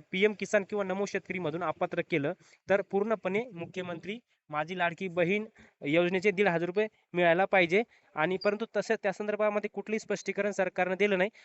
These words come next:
पण हे मात्र स्पष्ट आहे, जर एखादी महिला, शेतकरी महिला असेल, त्या महिलेला जर पीएम किसान नमो शेतकरीचा लाभ बंद केला, तर सध्या तिला, अ, त्या महिलेला जर पाचशे रुपये लाडकी बहीण योजनेअंतर्गत मिळत असतील, पण आता सध्या जर लाडकी बहीण योजनेतून,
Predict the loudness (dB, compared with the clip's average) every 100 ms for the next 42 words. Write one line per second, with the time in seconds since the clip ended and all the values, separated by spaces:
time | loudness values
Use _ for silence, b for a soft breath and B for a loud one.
0 | b -2 -2 -2 -2 -2 -4 -8 -8 -6
1 | -6 -6 -6 b b -6 -6 -6 -8 -8
2 | -6 -6 -4 -6 -8 -4 -2 0 0 0
3 | -2 -4 -8 b b -2 -2 -2 -2 0
4 | -2 -2 -6 -6 -6 -4 -4 -4 -4 -6
5 | -8 -4 0 0 0 0 0 0 -2 -2
6 | -4 b b b -2 -2 -4 _ _ -8
7 | -4 -2 0 -2 0 2 2 0 -2 0
8 | 0 0 2 2 2 2 -2 0 0 0
9 | -2 -4 -2 -2 -2 -6 -4 -4 -4 -4
10 | -4 -4 -2 0 2 0 -4 -10 b b
11 | b -2 -2 -8 -6 -4 -2 -4 -2 0
12 | -2 -2 -2 0 -2 -2 -6 -4 -4 -4
13 | -6 -4 -8 -6